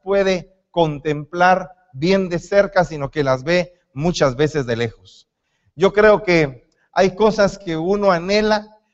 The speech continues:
que uno desea, y hay cosas que uno necesita. Y estaba oyendo al apóstol hace unos días,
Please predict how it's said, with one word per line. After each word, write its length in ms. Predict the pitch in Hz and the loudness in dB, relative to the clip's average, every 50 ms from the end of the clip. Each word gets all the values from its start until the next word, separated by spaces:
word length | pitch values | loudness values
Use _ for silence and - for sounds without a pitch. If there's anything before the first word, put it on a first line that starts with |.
| _ _ _ _ - | _ _ _ _ -10
que 80 | 151 | -8
uno 200 | 170 185 185 185 | -4 0 0 2
desea, 760 | 170 160 156 151 - - 202 202 196 190 190 185 190 - - _ _ _ _ _ _ _ _ _ | 2 0 -2 -4 -4 -2 2 4 4 4 2 2 -4 -10 -20 _ _ _ _ _ _ _ _ _
y 140 | - 127 147 | -6 0 2
hay 160 | 165 175 170 | 2 2 2
cosas 380 | - 190 202 190 196 190 - - | 2 0 0 2 2 0 0 0
que 120 | - 165 | -2 0
uno 240 | 165 175 185 185 180 | 2 2 2 2 0
necesita. 760 | 175 165 165 - 180 170 - - 233 233 233 - 127 113 _ _ _ _ _ _ _ _ _ _ _ _ _ _ _ _ | -2 -2 -4 -4 -4 -6 -4 -4 -6 -6 -6 -8 -12 -12 _ _ _ _ _ _ _ _ _ _ _ _ _ _ _ _
Y 100 | - 135 | -10 -10
estaba 360 | 135 - - 190 196 208 202 | -4 0 4 4 6 6 6
oyendo 400 | 196 196 190 196 208 214 208 202 | 6 4 4 2 2 2 2 2
al 100 | 190 180 | 2 4
apóstol 600 | 160 156 - 196 208 202 196 - 202 202 196 190 165 | 2 2 0 -2 -4 -4 -4 -2 -2 -2 -2 -2 -2
hace 240 | 165 180 175 180 190 | -2 -2 -2 -4 -6
unos 300 | 202 196 190 180 160 156 | -6 -4 -6 -6 -6 -4
días, 500 | 208 214 208 190 180 180 - - - | -2 0 0 0 0 -2 -6 -14 -20